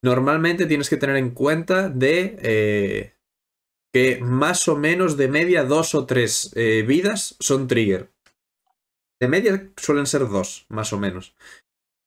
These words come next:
Eh, pero hay que tener en cuenta que puede tener mala suerte una partida y no tener ninguno, puede tener buena suerte una partida y tener cuatro, pero la media es que tenga dos o tres, por ahí anda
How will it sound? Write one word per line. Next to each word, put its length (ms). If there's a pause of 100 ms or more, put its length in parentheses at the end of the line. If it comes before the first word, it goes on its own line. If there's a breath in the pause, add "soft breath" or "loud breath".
(360)
Eh, 480
pero 120
hay 60
que 80
tener 160
en 100
cuenta 280
que 340 (560)
puede 240
tener 280
mala 260
suerte 360
una 160
partida 300
y 60
no 80
tener 240
ninguno, 460
puede 180
tener 220
buena 200
suerte 260
una 120
partida 320
y 40
tener 260
cuatro, 480 (420)
pero 240
la 100
media 600
es 340
que 120
tenga 320
dos 520
o 140
tres, 320
por 180
ahí 320 (140)
anda 500